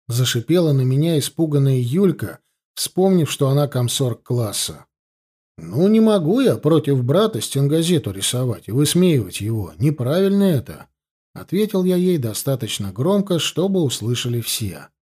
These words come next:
Свое внезапно обнаружившееся родство с Полянскими я скрывать намерен не был.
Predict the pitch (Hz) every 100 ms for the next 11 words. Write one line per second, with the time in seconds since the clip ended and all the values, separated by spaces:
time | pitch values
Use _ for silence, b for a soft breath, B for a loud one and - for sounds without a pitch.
0 | _ _ _ _ _ _ _ _ - -
1 | 143 156 233 175 147 113 170 185 156 117
2 | 127 123 160 156 139 131 117 - 113 110
3 | - 117 143 - - 95 101 180 185 -
4 | 113 92 98 120 117 - 139 156 160 185
5 | 185 143 113 127 151 127 123 127